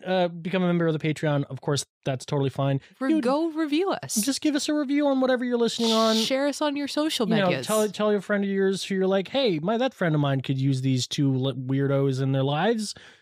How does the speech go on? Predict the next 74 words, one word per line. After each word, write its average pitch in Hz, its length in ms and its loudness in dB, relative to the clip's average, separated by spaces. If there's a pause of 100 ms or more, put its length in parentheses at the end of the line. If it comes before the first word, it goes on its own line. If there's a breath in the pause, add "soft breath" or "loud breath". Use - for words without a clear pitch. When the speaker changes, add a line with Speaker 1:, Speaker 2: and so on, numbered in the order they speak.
(220 loud breath)
Speaker 1:
Share, 277 440 0
share 302 380 0
us 285 180 -2
and 302 140 0
tweet 302 260 0
and 160 100 0
stuff. 110 300 -4
Speaker 2:
Share 170 100 0
Speaker 1:
Anyways, 302 200 0
Speaker 2:
us - 40 -12
Speaker 1:
that - 100 0
Speaker 2:
on 311 40 2
Speaker 1:
helps 311 180 0
Speaker 2:
a, 277 40 0
Speaker 1:
a - 20 0
lot. 269 80 -2
Speaker 2:
on 285 80 -4
a 294 60 -4
tweet, 254 400 -4 (220)
tweet 285 320 -2
at 233 240 -2
Elon 220 320 -2
Musk 139 340 -4
and 175 160 -4
tell 190 200 0
him 208 140 0
to 190 140 0
listen 180 240 0
to 143 60 0
our, 131 160 -2
no, 202 120 -2
actually 180 340 -2
don't. 117 260 -6
Don't 185 180 -2
tell 180 180 0
Elon 131 300 -2
Musk 107 260 -4
about 127 120 -4
our 82 100 -4
podcast. - 460 -8
He's 185 180 -2
not 147 160 -2
allowed 90 200 -6
to - 120 -8
listen. - 220 -16 (120)
Speaker 1:
No, 117 300 -4
Elon 123 240 0
Musk 104 120 -2
Speaker 2:
Elon 208 180 0
Speaker 1:
not 208 60 0
Speaker 2:
Musk, 214 180 -2
Speaker 1:
allowed. 214 60 -2
Speaker 2:
if 190 40 -4
you're 185 100 0
listening, 208 540 -2 (300)
Speaker 1:
Stop - 160 -4
Speaker 2:
please - 20 0
Speaker 1:
it. - 80 -4
Speaker 2:
stop. - 180 -4 (160)
Speaker 1:
Please 139 160 0
stop - 140 -2
Speaker 2:
We 190 60 0
Speaker 1:
it. - 20 0
Speaker 2:
don't 185 100 0
want 170 180 -4
you 165 80 -4
here. 160 140 -6
Speaker 1:
I 127 40 0
don't 120 100 0
want 117 140 -2
you 113 100 -2
Speaker 2:
Go 127 80 0
Speaker 1:
to 151 60 2
Speaker 2:
away. 101 100 0